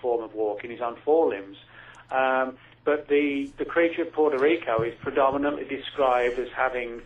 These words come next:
you know, a, a, a sort of total, um, control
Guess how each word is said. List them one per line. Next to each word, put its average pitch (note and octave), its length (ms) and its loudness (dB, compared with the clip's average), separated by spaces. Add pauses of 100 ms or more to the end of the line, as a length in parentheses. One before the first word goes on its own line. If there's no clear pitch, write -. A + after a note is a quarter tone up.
(360)
you C#3 140 -8
know, A2+ 400 -6
a, - 220 -6
a, - 500 -8
a - 120 -12
sort D3+ 160 4
of C#3 120 -2
total, C#3 680 2 (160)
um, B2 420 -4
control B2 800 2